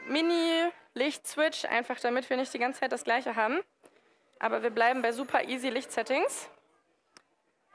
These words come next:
Ähm, so, wir gehen jetzt nämlich mal davon aus, die ganzen Basic-Bilder, die hat Melissa schon. Melissa möchte jetzt was richtig Cooles haben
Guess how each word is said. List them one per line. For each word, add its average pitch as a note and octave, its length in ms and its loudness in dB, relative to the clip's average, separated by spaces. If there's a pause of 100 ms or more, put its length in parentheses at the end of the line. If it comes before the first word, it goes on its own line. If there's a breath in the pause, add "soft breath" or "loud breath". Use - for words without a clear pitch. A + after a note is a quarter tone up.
(140)
Ähm, A#3 640 0 (840)
so, G#3 380 2 (540 soft breath)
wir B3 100 2
gehen C#4 160 4
jetzt C#4+ 200 4
nämlich D4 220 2
mal B3+ 100 4
davon B3 280 4
aus, D4+ 460 4 (340 soft breath)
die A3 80 -6
ganzen C4+ 340 0
Basic-Bilder, C#4+ 920 4 (880)
die C4+ 100 2
hat C4 120 4
Melissa D4 360 4
schon. D#4 240 2
Melissa C4+ 340 2
möchte C#4 280 2
jetzt C4 160 0
was C4 160 -2
richtig - 260 -6
Cooles D4 380 -2
haben B3 280 4